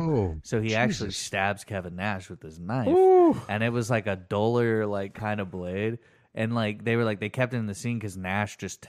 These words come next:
Speaker 2: kept it professional and just fucking kept going.
Speaker 3: Mm.
Speaker 2: And I was like,
Speaker 1: Where did he stab? Like,
Speaker 2: like,
Speaker 1: in the
Speaker 2: right,
Speaker 1: chest?
Speaker 2: like, right here.
Speaker 1: Dude, that's fucking dangerous. You could
Speaker 2: Well, I
Speaker 1: puncture
Speaker 2: mean,
Speaker 1: a lung or
Speaker 2: have
Speaker 1: the
Speaker 2: you ever
Speaker 1: heart or
Speaker 2: seen
Speaker 1: any-,
Speaker 2: Kevin
Speaker 1: oh
Speaker 2: Nash?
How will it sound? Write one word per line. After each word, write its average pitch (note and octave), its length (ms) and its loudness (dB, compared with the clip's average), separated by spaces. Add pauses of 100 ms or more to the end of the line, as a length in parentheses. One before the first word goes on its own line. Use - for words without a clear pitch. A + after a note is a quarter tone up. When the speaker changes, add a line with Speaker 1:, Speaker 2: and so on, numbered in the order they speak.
Speaker 2:
kept F#2 220 -6
it F#2 80 -14
professional A#2+ 500 -4
and F#2+ 100 -6
just F#2 140 -10
fucking F#2+ 280 -6
kept G#2 220 -6
going. A#2 380 2
Speaker 3:
Mm. A2+ 320 -4 (100)
Speaker 2:
And G#2 140 -2
I B2 100 2
was C3 120 0
like, A#2 220 0 (720)
Speaker 1:
Where A#2+ 120 -2
did A3+ 120 -2
he D3+ 80 -2
stab? G3 420 2
Like, - 100 -8
Speaker 2:
like, A2 220 2
Speaker 1:
in C3+ 80 0
the A2 60 0
Speaker 2:
right, A2+ 140 2
Speaker 1:
chest? F3 360 2
Speaker 2:
like, G#2 180 -10
right G#2 260 -6
here. G#2 360 -10 (200)
Speaker 1:
Dude, A3 260 4
that's E3 380 4
fucking A2 400 -2
dangerous. D3+ 640 0
You B2 140 -2
could - 120 -4
Speaker 2:
Well, C3 100 4
I F3 60 10
Speaker 1:
puncture B2+ 280 2
Speaker 2:
mean, F#2+ 80 0
Speaker 1:
a F2+ 40 -6
lung B2+ 280 4
or F#3+ 60 6
Speaker 2:
have A2+ 80 2
Speaker 1:
the C3 80 4
Speaker 2:
you C#3 60 4
ever C#3+ 80 6
Speaker 1:
heart G#3+ 200 6
or F3 60 4
Speaker 2:
seen - 80 -2
Speaker 1:
any-, - 100 0
Speaker 2:
Kevin C3 220 2
Speaker 1:
oh G3+ 80 6
Speaker 2:
Nash? C3 260 2